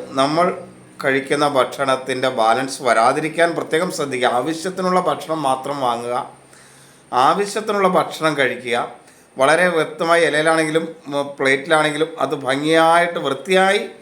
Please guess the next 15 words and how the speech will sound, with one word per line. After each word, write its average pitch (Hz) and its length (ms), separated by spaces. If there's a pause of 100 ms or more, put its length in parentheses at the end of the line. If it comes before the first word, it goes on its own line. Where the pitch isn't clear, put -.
(300)
ഇരിക്കുന്ന 165 360 (100)
രീതിയിൽ 160 320
തോന്നത്തക്ക 151 440 (120)
രീതിയിൽ 147 260
ആ - 20 (100)
ഭക്ഷണം 143 280 (100)
കഴിക്കുക. 123 420 (1040)
അതാണ് 165 300 (100)
ശരിക്കും 156 380
വേണ്ടത്. 113 260 (180)
ബാലൻസ് 135 440
വരുന്ന 143 220
വല്ല 143 120 (100)
കരിവേപ്പിലയോ 135 640 (580)
മുളകോ 135 360